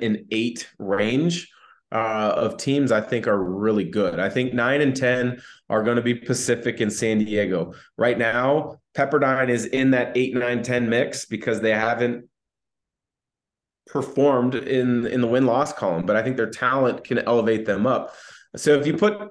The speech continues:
Pepperdine in that eight, nine, ten mix, you're looking at three through seven, I think there's a lot of parity. And I think you're gonna see, uh, a, a lot of dogfights. I think L M U, uh, after, you know, year one in Stan Johnson,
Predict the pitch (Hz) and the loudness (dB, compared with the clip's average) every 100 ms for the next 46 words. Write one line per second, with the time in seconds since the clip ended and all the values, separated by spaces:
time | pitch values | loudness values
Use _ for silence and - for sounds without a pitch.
0 | - 175 175 160 151 147 135 135 139 151 | -4 -2 2 2 2 2 2 2 2 0
1 | 139 131 139 131 120 117 120 131 135 127 | -2 0 2 2 2 0 -2 0 2 0
2 | 117 135 131 127 101 - - 110 95 - | -2 -2 -2 -2 -4 0 2 2 -2 -8
3 | _ _ _ - 170 175 131 120 117 104 | _ _ _ -4 0 0 2 2 2 0
4 | - 120 110 82 - - 107 107 113 131 | 0 2 2 0 -6 -6 -2 0 0 -2
5 | 123 135 127 113 - 123 120 110 113 - | -4 -2 0 0 -2 0 2 0 -4 -10
6 | - _ 104 104 101 98 95 - 110 - | -20 _ 0 2 2 2 0 0 -2 0
7 | 107 107 110 107 85 101 113 127 139 143 | 2 2 2 0 2 0 0 0 0 0
8 | 151 - - - - 107 131 123 - 127 | -2 -8 -14 -20 -14 -4 -2 -2 0 4
9 | 123 110 110 127 165 202 - - _ _ | 4 4 4 6 6 4 -4 -18 _ _
10 | 110 104 120 135 - 139 127 123 - 127 | -4 -2 0 -2 0 2 2 0 -4 -2
11 | 120 107 110 131 120 131 120 120 123 113 | 0 0 2 2 2 2 0 -2 -2 0
12 | 110 117 120 120 110 | 2 2 0 -4 -4